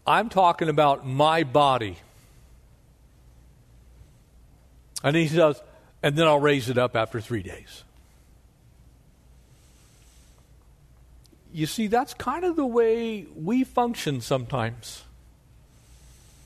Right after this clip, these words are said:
We function on the, in, in the world in, in that sense. We, we look at things practically. We say, "Well, I'm doing better with this."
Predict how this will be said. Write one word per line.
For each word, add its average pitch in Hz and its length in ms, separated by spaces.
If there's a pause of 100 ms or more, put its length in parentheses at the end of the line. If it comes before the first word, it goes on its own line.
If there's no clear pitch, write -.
(400)
We 185 160
function 220 420
on 185 240
the, 151 300
in, 170 200
in 170 160
the 165 80
world 156 540 (420)
in, 135 200
in 139 260
that 131 240
sense. 123 480
We, 135 220 (240)
we 247 100
look 214 260
at 190 200
things 151 480 (180)
practically. 143 840 (1160)
We 175 80
say, 262 140
"Well, 330 260
I'm 320 80
doing 311 220
better 170 360
with 156 200
this." - 520